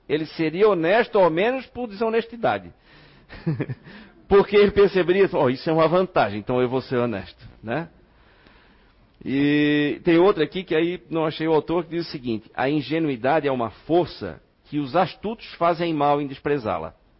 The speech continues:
Né? A ingenuidade é algo bom. Não é, não é aquela ingenuidade de, de permitir que as pessoas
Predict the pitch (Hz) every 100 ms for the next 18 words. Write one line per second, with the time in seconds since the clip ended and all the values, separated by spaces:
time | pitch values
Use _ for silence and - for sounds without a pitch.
0 | _ _ _ _ _ _ _ _ - 151
1 | 170 190 226 247 226 220 160 185 214 180
2 | 196 196 190 190 226 220 147 - _ _
3 | _ _ _ _ - 440 370 220 156 123
4 | - - 190 208 202 180 156 160 151 120
5 | 143 143 113 - - - _ _ _ _
6 | _ - 110 117 110 104 107 104 104 92
7 | _ _ _ _ _ _ - 190 190 175
8 | - - 214 - 143 123 139 117 - 165
9 | 147 107 -